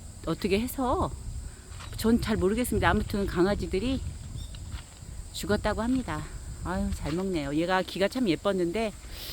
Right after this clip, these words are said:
얘가 이렇게 있네요. 예뻐서 한번 와봤어요.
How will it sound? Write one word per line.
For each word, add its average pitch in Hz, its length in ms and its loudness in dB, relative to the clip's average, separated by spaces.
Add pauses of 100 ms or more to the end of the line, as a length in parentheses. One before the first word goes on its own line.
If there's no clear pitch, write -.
(300)
얘가 247 240 4
이렇게 202 220 0
있네요. 170 440 4 (1900)
예뻐서 185 600 2
한번 247 260 0
와봤어요. 143 720 0